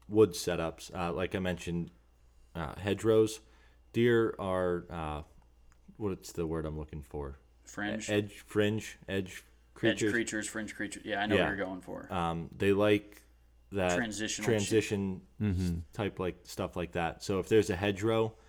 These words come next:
Speaker 1: running through the field, a lot of times they will travel that hedgerow.
Speaker 3: Mm-hmm.
Speaker 1: Um, so it's just not a bad, not a bad spot. I've had a lot of good spots
Speaker 2: It's
Speaker 1: on the
Speaker 2: actually
Speaker 1: hedgerow.
Speaker 2: a good transition into woods hunting too, because,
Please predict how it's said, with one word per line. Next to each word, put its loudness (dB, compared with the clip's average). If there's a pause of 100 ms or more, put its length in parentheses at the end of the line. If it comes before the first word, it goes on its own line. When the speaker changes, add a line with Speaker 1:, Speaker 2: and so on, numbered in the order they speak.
(540)
Speaker 1:
running 2
through 2
the 2
field, 4
a -2
lot 2
of -2
times -2
they 0
will 2 (120)
travel 0
that -2
hedgerow. -4 (280)
Speaker 3:
Mm-hmm. -2
Speaker 1:
Um, -6 (180)
so -6
it's -10
just -10
not -4
a -4
bad, -6 (140)
not -4
a -6
bad -6
spot. -8
I've -18
had -6
a -4
lot -4
of -8
good -8
spots -8 (160)
Speaker 2:
It's -8
Speaker 1:
on -2
the -4
Speaker 2:
actually -2
Speaker 1:
hedgerow. -6
Speaker 2:
a -12
good -10 (160)
transition -8 (680)
into -6
woods -2
hunting -6
too, -6
because, -6